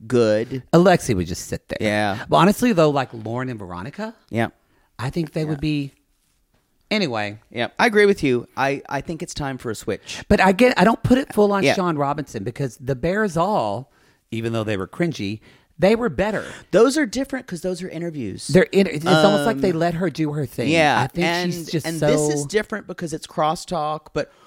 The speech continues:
Speaker 1: what's interesting about, what tells you about this format is they know something's not working. So
Speaker 2: True.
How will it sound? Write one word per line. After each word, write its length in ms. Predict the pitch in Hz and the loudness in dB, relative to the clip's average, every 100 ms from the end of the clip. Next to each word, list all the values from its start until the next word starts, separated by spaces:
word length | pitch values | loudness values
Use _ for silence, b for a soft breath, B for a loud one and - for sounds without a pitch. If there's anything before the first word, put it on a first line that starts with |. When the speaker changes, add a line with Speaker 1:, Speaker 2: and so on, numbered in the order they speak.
| b b | b b
Speaker 1:
what's 220 | - 185 - | -4 -4 -4
interesting 520 | 196 214 240 - 240 | -10 -8 -10 -6 -6
about, 480 | 160 139 135 127 - _ _ _ _ - | -4 -4 -4 -6 -12 _ _ _ _ -10
what 240 | 143 - | -6 -6
tells 420 | - 240 302 - | -4 -4 -4 -6
you 140 | 117 110 | -4 -4
about 320 | 95 101 110 | -4 -8 -6
this 300 | 131 - - | -6 -6 -12
format 640 | - 180 190 98 85 - - | -8 -6 -6 -6 -10 -12 -10
is 280 | 110 107 - _ | -10 -10 -16 _
they 240 | 117 185 | -4 -4
know 180 | 196 170 | -4 -6
something's 380 | 175 127 92 87 | -8 -10 -12 -10
not 120 | 78 - | -10 -12
working. 340 | 73 - - _ _ _ _ _ _ _ _ _ _ - B B B B | -14 -16 -20 _ _ _ _ _ _ _ _ _ _ -20 B B B B
So 380 | - 156 147 | 2 6 8
Speaker 2:
True. 720 | 147 139 139 139 143 135 127 | 8 6 4 2 0 -4 -8